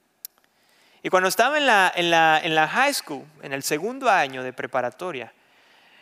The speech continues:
quizás algunos de ustedes tuvieran este, esta clase de profesor. Este profesor acomodaba los exámenes del mayor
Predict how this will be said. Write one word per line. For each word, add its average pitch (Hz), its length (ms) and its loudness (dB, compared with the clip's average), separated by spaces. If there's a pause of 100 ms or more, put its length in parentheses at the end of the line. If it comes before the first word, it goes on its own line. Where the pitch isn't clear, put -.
(320)
quizás 160 300 0
algunos 185 300 0
de - 20 -4
ustedes 185 240 -4
tuvieran 160 580 -2
este, 165 480 -2
esta - 180 -2
clase 196 300 2
de 170 80 -4
profesor. 165 460 -6
Este 190 180 -4
profesor 185 680 -2 (1000)
acomodaba 160 640 0
los 170 160 -4
exámenes 156 600 -6
del 135 140 -4
mayor 151 720 -2